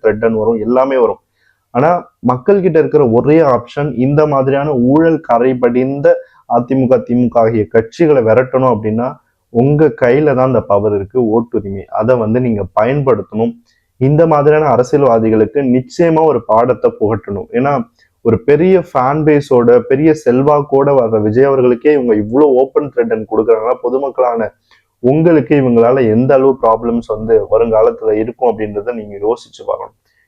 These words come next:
இது மாதிரியான அரசியல்வாதிகளை ஒழிச்சு கட்டுறது தான் இளைய சமுதாயத்தினுடைய அரசியலோட முதற்படியா இருக்கும். நிச்சயமா மாற்றத்துக்கான இந்த தேர்தல், இந்த ஊழல் கரை படிந்த இந்த அரசியல்வாதிகளை விரட்டி அடிக்கும்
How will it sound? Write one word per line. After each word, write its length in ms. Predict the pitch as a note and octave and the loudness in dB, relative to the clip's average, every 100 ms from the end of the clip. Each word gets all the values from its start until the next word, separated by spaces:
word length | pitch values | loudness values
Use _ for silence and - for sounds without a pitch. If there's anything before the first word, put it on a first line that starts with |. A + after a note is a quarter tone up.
| _ B2 | _ -2
இது 120 | C3 | 0
மாதிரியான 400 | C3+ D3+ F3 E3 | 2 0 0 0
அரசியல்வாதிகளை 760 | A#2+ B2+ D3+ B2+ A#2 A#2 B2 | -2 -2 -2 0 0 2 2
ஒழிச்சு 320 | A#2+ A#2+ B2 - | 2 2 -2 -2
கட்டுறது 340 | A2+ G#2+ A2+ | -2 0 0
தான் 160 | B2+ A#2+ | 0 0
இளைய 280 | A2+ C3+ D3 - - | 0 2 2 0 -10
சமுதாயத்தினுடைய 880 | G#2 A2+ A#2+ A#2 A2 G#2 G2+ A2 C3 A2 _ | -8 -2 0 -2 -4 -10 -6 0 0 0 _
அரசியலோட 720 | - B2+ C3 - C3+ A#2 A2 B2 | -6 -4 -6 -2 0 2 0 -2
முதற்படியா 600 | G#2+ A2+ B2+ A#2 G2+ G#2 G2 | -2 -2 -2 -2 0 -2 -2
இருக்கும். 320 | F#2+ C3 E3+ _ _ _ _ _ - | -6 -8 -8 _ _ _ _ _ -4
நிச்சயமா 500 | B2+ C3 F#3+ F3+ E3+ | -4 -2 -2 0 0
மாற்றத்துக்கான 680 | C#3+ C3 C3+ D3+ C3+ C3 A#2+ | 0 0 0 -2 0 0 0
இந்த 160 | G#2+ G2+ | 0 -2
தேர்தல், 460 | - A#2 A#2 B2+ C3+ - | 0 2 2 0 -2 -4
இந்த 200 | A2+ A2 A2 | 0 2 2
ஊழல் 340 | B2+ C#3 C3+ | 2 2 0
கரை 260 | - G#2+ A2+ | 0 0 2
படிந்த 440 | A2+ A2+ A#2+ C3+ C3 G#2+ | 0 0 -2 0 0 -2
இந்த 160 | G#2+ G#2 | -6 -4
அரசியல்வாதிகளை 760 | A#2 A2+ B2 A2+ G#2+ G#2 A2 | -4 -4 -4 -2 -4 -2 -2
விரட்டி 380 | G#2 G#2+ B2+ - | 0 0 -2 0
அடிக்கும் 480 | A2+ G#2 A2+ A#2+ | 0 0 -4 -4